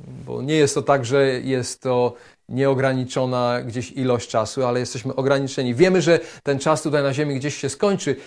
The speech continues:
i chwała Bogu, dlatego że wtedy będziemy już w królestwie z Bogiem. Ale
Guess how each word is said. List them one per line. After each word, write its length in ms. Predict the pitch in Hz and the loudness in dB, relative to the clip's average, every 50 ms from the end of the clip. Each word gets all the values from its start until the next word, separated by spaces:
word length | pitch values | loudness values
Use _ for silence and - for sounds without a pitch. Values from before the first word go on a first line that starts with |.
| - - - - | -20 -20 -12 -8
i 80 | - 120 | -8 -8
chwała 400 | - - - 151 160 170 165 151 | -2 2 4 4 6 6 6 4
Bogu, 320 | 123 147 147 143 139 156 | 6 6 4 6 4 4
dlatego 300 | 139 139 139 143 135 143 | 4 4 4 2 2 0
że 280 | 123 131 143 143 139 135 - - _ _ | 0 2 2 2 2 0 -2 -10 _ _
wtedy 380 | - - - - 165 151 151 139 | -20 -2 2 4 4 6 4 4
będziemy 440 | 135 139 135 131 151 143 139 135 | 2 0 2 2 0 0 0 0
już 240 | 135 139 143 143 131 | 0 0 0 0 -2
w 80 | - - | -6 -6
królestwie 520 | - 139 139 135 131 127 - - - 139 | -4 0 2 2 2 0 -2 -2 -2 -2
z 80 | 127 120 | 0 0
Bogiem. 500 | 127 165 147 120 107 - - - 135 135 - _ _ _ _ - - - - - - - _ | 2 2 2 2 0 -4 -10 -12 -14 -18 -20 _ _ _ _ -20 -20 -20 -20 -20 -20 -4 _
Ale 500 | - 196 226 247 190 143 123 110 101 - | 6 8 10 10 10 8 6 2 -2 -6